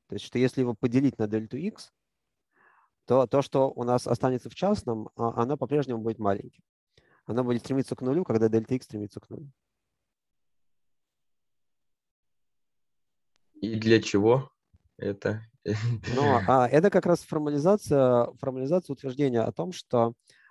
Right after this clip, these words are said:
Speaker 1: а, а, вот формализация утверждения о том, что касательная приближает, а, хорошо наш, а, график нашей функции, когда, а, мы рассматриваем маленькую окрестность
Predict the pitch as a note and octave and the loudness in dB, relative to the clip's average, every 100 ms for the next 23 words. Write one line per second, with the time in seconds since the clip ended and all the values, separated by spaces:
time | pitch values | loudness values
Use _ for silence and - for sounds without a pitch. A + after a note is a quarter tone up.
0 | _ _ A2+ A2 G#2+ G#2 G2+ G#2 A2 - | _ _ 0 2 2 0 0 0 -2 -4
1 | A#2 - B2 - B2+ B2+ D3+ D3+ A#2+ B2 | -4 -4 -12 -6 -2 0 0 -2 -6 -4
2 | C3+ A#2+ A2+ E3+ E3 - A2+ A2 - A#2+ | 0 0 -2 -4 -10 -4 -4 -2 -2 2
3 | F3+ F#3 C3 G#2+ G#2 - _ _ _ _ | 2 2 0 0 -2 -8 _ _ _ _
4 | _ - B2 A#2+ A#2+ B2+ D3 C3 A2 - | _ -4 -2 0 2 4 6 4 2 -2
5 | A2 G#2+ - A2+ A2 F3 C3 A#2 B2 - | -2 -2 -2 -2 -2 -2 -2 -2 -4 -8
6 | - A2 G#2+ A2 A#2 A#2 G#2+ A2+ - - | -4 -2 -2 0 0 0 -4 -8 -8 -12
7 | F3+ - A2 G#2 G2+ G2+ B2+ - _ _ | -12 -4 -2 -2 -2 0 0 -2 _ _
8 | _ _ _ - A2 A2 A#2+ A2+ B2+ C3 | _ _ _ -2 -2 0 2 2 0 -4
9 | A#2 A2 A2+ A2 G#2 G#2+ A#2 A2+ - G2+ | -4 -2 0 0 0 -2 0 -2 -4 -12
10 | - | -14